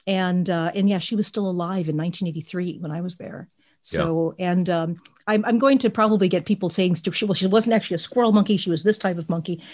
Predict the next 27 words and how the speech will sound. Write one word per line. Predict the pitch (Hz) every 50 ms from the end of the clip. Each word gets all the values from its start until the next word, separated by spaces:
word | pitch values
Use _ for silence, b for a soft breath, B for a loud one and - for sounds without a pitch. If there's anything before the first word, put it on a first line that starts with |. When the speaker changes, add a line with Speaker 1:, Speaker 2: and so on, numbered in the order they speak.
| B B B
Speaker 1:
But | 185 196 - - -
at | 208 214 220
any | 214 214 185
rate, | 185 180 170
she | 165 -
was | 226 202
a | 202
rel-, | 190 226 240 226 226
relatively | 254 285 302 - 302 247 220 202
small, | - - - 214 214 220 226 214
long-tailed | 190 190 185 196 220 220 - - 196 185 180 175 185
monkey, | 175 165 165 160 - 151 147 B B B B B B B -
Speaker 2:
Right. | - 185 - -
Speaker 1:
old | 226
world | 202 208 208 185 180
monkey. | 180 185 180 190 170 175 165 B B B 240 214 -
And, | 196 185 185 185 185 185 175
uh, | 185 175 170 165 170 175 -
and | 196 190 190
yeah, | 196 190 180
she | 165 - 214
was | 202 -
still | - 220 202 196
around | 185 180 185 196
in | 185
the | 175 170 165
eighties. | 185 196 185 170 - -